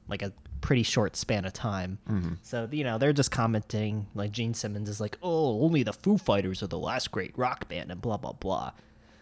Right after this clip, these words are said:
Speaker 1: So I think it's, we should make a distinction that there's, like, popular rock music and then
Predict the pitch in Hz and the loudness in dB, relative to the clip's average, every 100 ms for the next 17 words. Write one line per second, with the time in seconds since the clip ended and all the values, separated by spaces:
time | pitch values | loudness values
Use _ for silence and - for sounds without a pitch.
0 | - 127 123 262 202 - - - - - | -6 -2 2 2 2 0 -2 -2 -4 -8
1 | - 147 135 147 131 127 120 113 - 120 | -4 0 2 2 2 2 0 0 -2 -2
2 | - 107 104 104 - - - - 120 117 | -2 -2 -2 -4 -8 -20 -14 0 2 4
3 | - - 110 - - - 113 - 185 202 | 0 -2 -4 -4 -8 -4 -2 0 2 4
4 | 226 226 - 240 240 254 254 - - - | 4 2 2 2 4 2 0 -4 -20 -20
5 | - - 113 107 104 104 | -10 -2 0 2 2 0